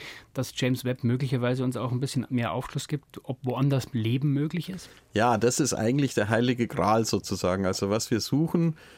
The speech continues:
Speaker 2: ist ein erdähnlicher Planet in einem sonnenähnlichen System,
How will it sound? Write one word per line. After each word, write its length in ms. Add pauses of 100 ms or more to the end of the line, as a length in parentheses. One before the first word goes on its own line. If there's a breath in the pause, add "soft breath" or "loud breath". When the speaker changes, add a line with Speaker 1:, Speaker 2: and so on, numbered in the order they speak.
(140 loud breath)
Speaker 2:
ist 240
ein 240
erdähnlicher 680
Planet 560
in 140
einem 260
sonnenähnlichen 1040
System, 640